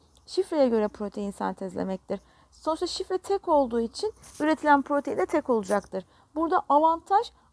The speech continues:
aynı anda üç ribozomda okunduğu için aynı proteinden üç tane sentezlenecektir.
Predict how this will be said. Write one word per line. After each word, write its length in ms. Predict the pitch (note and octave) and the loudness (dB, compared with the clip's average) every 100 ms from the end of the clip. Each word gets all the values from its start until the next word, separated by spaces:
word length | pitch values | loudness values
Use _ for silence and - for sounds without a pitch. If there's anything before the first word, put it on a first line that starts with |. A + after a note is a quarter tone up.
| - | -2
aynı 360 | E4+ G#4 G4 | 0 2 0
anda 340 | - C4+ A#3 G#3+ - | 0 2 2 -2 -6
üç 220 | G#4 - | -10 -4
ribozomda 520 | D#4 A#3+ A3 A3+ G#3+ | -4 -2 0 0 0
okunduğu 400 | G3+ - G3+ F#3+ | -4 -6 -10 -8
için 400 | F#3+ F#3 - G#4+ A4+ _ _ - | -8 -10 -8 -8 -8 _ _ -2
aynı 300 | E4+ F#4 E4+ | 0 0 -2
proteinden 600 | - B3+ B3 B3 C#4+ A#4+ _ | -4 -4 -2 -4 -4 -6 _
üç 200 | G#4 - | -10 -10
tane 340 | - C#4+ A3+ G#3+ | -2 0 0 -2
sentezlenecektir. 1080 | G#3 G3 G3 F#3+ F#3 F3+ F3 G3+ - F#3+ | -6 -8 -6 -6 -6 -8 -8 -12 -10 -14